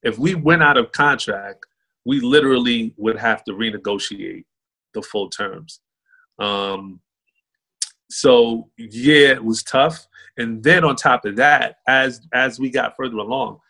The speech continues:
there's more people externally that are aware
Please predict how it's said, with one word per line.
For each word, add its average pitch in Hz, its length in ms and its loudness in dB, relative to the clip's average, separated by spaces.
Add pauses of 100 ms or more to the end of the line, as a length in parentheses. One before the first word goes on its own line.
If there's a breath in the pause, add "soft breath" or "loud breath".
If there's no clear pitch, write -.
(300)
there's 120 220 0
more 151 320 4
people 135 600 -2
externally 139 1000 -2 (260)
that 113 120 2
are 113 120 0
aware 110 560 2